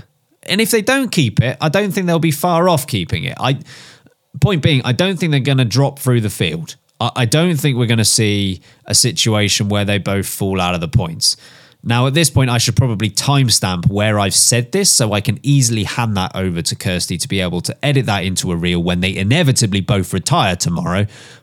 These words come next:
But I will say, I don't think it's gonna happen. I think they are in a good spot. Now, are they gonna challenge Max Verstappen? No. Are they gonna be able to stop Lando Norris or Sergio Perez if they come through the field?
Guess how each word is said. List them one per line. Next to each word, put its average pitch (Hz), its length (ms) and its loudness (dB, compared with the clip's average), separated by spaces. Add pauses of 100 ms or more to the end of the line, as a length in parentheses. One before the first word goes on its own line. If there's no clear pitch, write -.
(200)
But 156 300 0
I 139 100 2
will 165 300 4
say, 101 400 0
I 117 100 2
don't 120 440 2
think 107 220 -2
it's 95 120 -2
gonna 113 180 0
happen. 202 240 -2
I 98 100 -2
think 131 360 0
they 123 160 2
are 110 280 2
in 107 140 0
a 107 80 4
good 98 260 0
spot. - 500 -6 (380)
Now, 139 520 2 (480)
are 170 160 2
they 147 120 4
gonna 113 200 2
challenge 101 400 2
Max 92 260 -4
Verstappen? 87 500 -2 (560)
No. - 460 -6 (800)
Are 156 160 4
they 151 140 6
gonna 135 160 4
be 135 120 4
able 120 200 2
to - 100 0
stop - 280 0
Lando 110 300 4
Norris 104 380 2
or 95 80 0
Sergio 98 440 2
Perez 92 420 0
if 90 120 -4
they 98 140 0
come 95 220 -2
through 95 160 -2
the 90 100 -2
field? 147 360 2